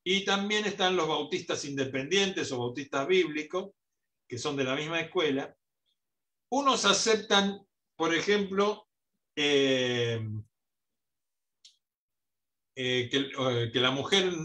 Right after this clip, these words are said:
no use velo, y otra exige que la mujer use velo. Son la misma. Una dice que además del,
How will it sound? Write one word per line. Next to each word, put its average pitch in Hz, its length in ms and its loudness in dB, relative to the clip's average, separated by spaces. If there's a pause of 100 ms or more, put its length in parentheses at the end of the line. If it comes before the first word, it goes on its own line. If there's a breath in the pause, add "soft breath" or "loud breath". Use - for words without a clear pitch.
no 156 220 2
use 165 280 2
velo, 160 480 6 (160)
y 135 60 0
otra 185 580 0
exige 185 480 -2
que 139 80 -2
la 127 120 0
mujer 127 340 -2
use 131 320 -2
velo. 127 340 0 (240)
Son 175 240 -4
la 175 120 4
misma. 117 420 -2 (540)
Una 240 580 4 (380)
dice 202 440 2
que 196 460 6
además 196 480 2
del, 180 380 4